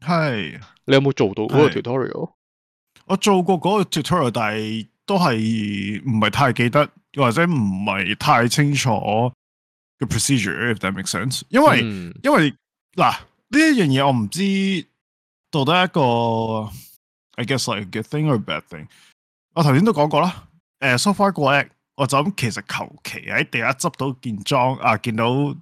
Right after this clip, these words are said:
Speaker 1: 手指公向上，又或者見到可能 percentage 向-，
Speaker 2: 嗯。
Speaker 1: 係綠色字嘅噉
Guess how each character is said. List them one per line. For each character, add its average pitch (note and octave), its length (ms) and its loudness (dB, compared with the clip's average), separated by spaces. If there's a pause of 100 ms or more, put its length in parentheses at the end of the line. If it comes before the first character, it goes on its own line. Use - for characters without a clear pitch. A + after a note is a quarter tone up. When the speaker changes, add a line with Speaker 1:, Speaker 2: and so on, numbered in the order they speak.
(220)
Speaker 1:
手 B2 180 0
指 A#2 120 -6
公 D#3 160 2
向 B2 180 2
上， G#2 500 0
又 A#2 100 2
或 B2 120 2
者 C3 80 2
見 C#3 80 0
到 C#3+ 100 2
可 C#3 120 4
能 C#3 140 2 (420)
percentage C3+ 560 0
向-， B2+ 200 0
Speaker 2:
嗯。 A#2+ 240 -4
Speaker 1:
係 C3+ 160 2
綠 A2+ 140 0
色 D3 120 0
字 A#2+ 200 -8
嘅 G2+ 320 0
噉 A2 80 -6